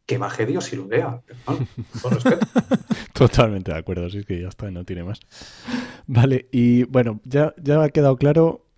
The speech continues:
Speaker 2: el desastre que tenemos con el poner precio a la luz y que de momento tenemos que tirar por lo menos un tiempo pa'lante con ello. Vale. Pero es que justamente esta semana he leído alguna noticia, o la semana pasada,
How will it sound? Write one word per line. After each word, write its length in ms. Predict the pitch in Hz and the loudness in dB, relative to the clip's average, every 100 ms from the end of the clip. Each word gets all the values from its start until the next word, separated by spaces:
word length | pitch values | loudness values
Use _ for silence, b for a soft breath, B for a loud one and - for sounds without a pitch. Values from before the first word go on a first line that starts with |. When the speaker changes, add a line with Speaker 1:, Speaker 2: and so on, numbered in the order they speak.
| - | -4
Speaker 2:
el 300 | 113 113 107 | 0 0 0
desastre 460 | 110 123 - 127 | 0 0 0 0
que 80 | 110 | 0
tenemos 480 | 104 104 127 139 131 | -2 -2 0 0 -2
con 260 | - 104 | -4 -6
el 280 | 101 95 95 | -4 -4 -4
poner 280 | 98 101 104 | -4 -4 -4
precio 360 | 98 104 - 104 | -4 -4 -2 -2
a 20 | |
la 80 | 101 | 2
luz 320 | 120 180 _ B B B B B | 0 0 _ B B B B B
y 120 | 123 | -8
que 160 | 95 95 | -4 -6
de 160 | 92 | 0
momento 460 | 104 113 143 165 156 | 0 4 2 2 0
tenemos 240 | 131 131 | 2 -2
que 100 | - | 0
tirar 320 | 117 117 131 131 | 0 4 2 2
por 140 | 113 | -4
lo 80 | 110 | -2
menos 180 | 127 117 | -2 -2
un 140 | 110 | -4
tiempo 340 | 113 117 120 | -2 -2 -2
pa'lante 380 | 110 107 120 127 | -2 0 0 -2
con 160 | 120 95 | -4 -8
ello. 240 | - - _ _ | -10 -16 _ _
Vale. 360 | 87 78 - _ B B B B B B B B - | -10 -8 -8 _ B B B B B B B B -2
Pero 160 | 139 | 0
es 60 | 165 | 0
que 100 | 175 | -2
justamente 440 | 185 190 185 175 | 0 0 -2 -2
esta 200 | 147 - | -4 -4
semana 500 | 156 147 175 180 185 285 _ _ _ | -4 -2 -2 -2 -4 -8 _ _ _
he 180 | - 110 | -4 0
leído 320 | 107 107 117 | 2 4 4
alguna 240 | 113 110 113 | 2 2 0
noticia, 500 | 107 135 165 - 123 | 0 -2 -2 0 0
o 20 | |
la 120 | 107 | 0
semana 260 | - 107 113 | -2 -4 -4
pasada, 480 | 107 - 143 143 | -4 0 0 0